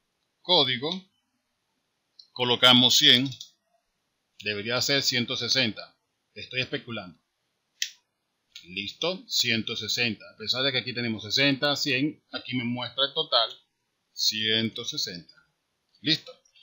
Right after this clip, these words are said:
Ahora, lo tenemos aquí, ya existe en nuestra lista, ejecutemos nuevamente, doscientos sesenta.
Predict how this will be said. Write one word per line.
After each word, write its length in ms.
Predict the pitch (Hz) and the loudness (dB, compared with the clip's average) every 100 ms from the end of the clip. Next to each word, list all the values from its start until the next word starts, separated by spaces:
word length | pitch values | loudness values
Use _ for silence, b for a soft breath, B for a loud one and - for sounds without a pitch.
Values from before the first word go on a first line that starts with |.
| B B B | B B B
Ahora, 440 | 139 143 110 92 _ - | 6 6 2 -6 _ -6
lo 160 | 139 | -2
tenemos 480 | 131 135 156 190 180 | 2 4 4 6 4
aquí, 500 | - 151 151 180 - _ _ _ _ _ | 6 6 6 4 -4 _ _ _ _ _
ya 280 | 117 123 160 | 0 6 6
existe 420 | 190 - 180 151 | 6 2 0 0
en 60 | 131 | 2
nuestra 240 | 147 175 | 2 0
lista, 560 | 175 131 107 131 127 _ | 0 0 0 -6 -8 _
ejecutemos 580 | 123 117 110 - 123 135 | -4 -4 -6 -8 -4 0
nuevamente, 640 | 131 143 147 135 117 160 151 _ _ _ _ _ _ _ _ _ _ - - _ _ _ _ _ _ _ _ _ | 2 4 4 2 -2 -10 -16 _ _ _ _ _ _ _ _ _ _ -14 -14 _ _ _ _ _ _ _ _ _
doscientos 720 | 110 110 104 123 117 113 113 | -6 -2 2 2 2 0 -4
sesenta. 560 | 110 107 196 185 - - | -6 0 0 0 -10 -20